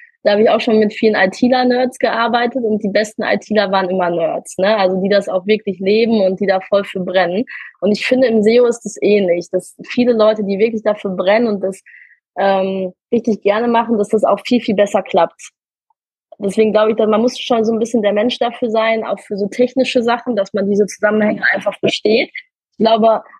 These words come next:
ein Digital Marketing Mensch, der jetzt vielleicht den Fokus so ein bisschen auf Instagram oder Pinterest oder auch, ähm, Design hat, ist jetzt vielleicht nicht der richtige Ansprechpartner, kann sich aber bestimmt auch da reinarbeiten.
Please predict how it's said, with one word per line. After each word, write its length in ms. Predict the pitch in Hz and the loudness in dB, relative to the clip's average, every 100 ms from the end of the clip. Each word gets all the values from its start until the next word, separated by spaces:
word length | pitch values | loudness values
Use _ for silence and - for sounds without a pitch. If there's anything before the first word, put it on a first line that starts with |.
| - | -4
ein 400 | 170 202 208 196 87 | -2 0 0 0 -4
Digital 440 | 190 202 202 202 214 | -4 -2 -2 0 0
Marketing 840 | 202 214 220 226 233 214 214 208 - _ _ _ - | 2 0 0 -4 -2 -2 -2 -4 -8 _ _ _ -6
Mensch, 460 | 208 220 233 240 - | 0 2 2 -2 0
der 200 | 202 196 | 0 0
jetzt 160 | 196 | 0
vielleicht 220 | - 208 208 | -2 -4 -4
den 100 | 202 | -6
Fokus 320 | 233 220 - | -6 -6 -6
so 80 | 214 | -6
ein 40 | |
bisschen 220 | 202 - | -6 -6
auf 180 | 185 190 - | -4 -6 -4
Instagram 680 | 262 254 220 220 214 214 214 | -4 -2 -2 0 0 0 -2
oder 500 | 185 185 180 180 180 - | 0 0 2 0 -2 -2
Pinterest 760 | 247 240 214 214 208 208 - | -4 -2 0 2 4 2 -2
oder 480 | - 185 190 185 - | -8 -2 2 2 2
auch, 260 | 185 190 185 - - | 4 4 2 -4 -8
ähm, 240 | 190 190 185 - - _ _ _ _ | -6 -6 -10 -16 -20 _ _ _ _
Design 720 | 190 185 196 214 220 247 233 | -8 -2 0 2 2 0 0
hat, 240 | 240 233 - | 0 0 -4
ist 160 | 214 | -6
jetzt 160 | 214 - | -6 -4
vielleicht 320 | - 202 196 | 0 0 0
nicht 240 | 214 214 | -2 0
der 120 | 185 175 | 0 0
richtige 340 | 180 185 156 | -2 -4 -4
Ansprechpartner, 960 | 180 - 175 180 - 185 190 226 254 285 | -4 -2 -2 0 0 0 2 2 2 -2
kann 260 | - 233 247 | -4 -2 0
sich 160 | 233 226 | 0 0
aber 140 | 220 | 0
bestimmt 340 | 208 - 240 | -2 -4 -2
auch 140 | 220 214 | 0 0
da 60 | 185 | -2
reinarbeiten. 800 | 160 - - - - - - | -2 -4 -10 -14 -16 -18 -18